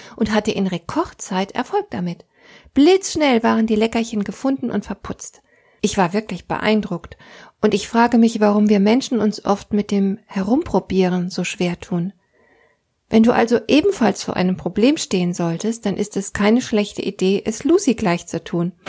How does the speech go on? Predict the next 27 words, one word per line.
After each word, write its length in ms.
Probier 540
aus, 240
was 160
funktionieren 680
könnte. 400
Du 100
wirst 220
dabei 220
viel 240
falsch 380
machen, 340
aber 180
die 140
Wahrscheinlichkeit, 880
dabei 240
auch 140
die 120
Lösung 380
zu 140
finden, 440
ist 240
sehr 300
hoch. 340
Und 140
ich 140
denke 280
sogar, 380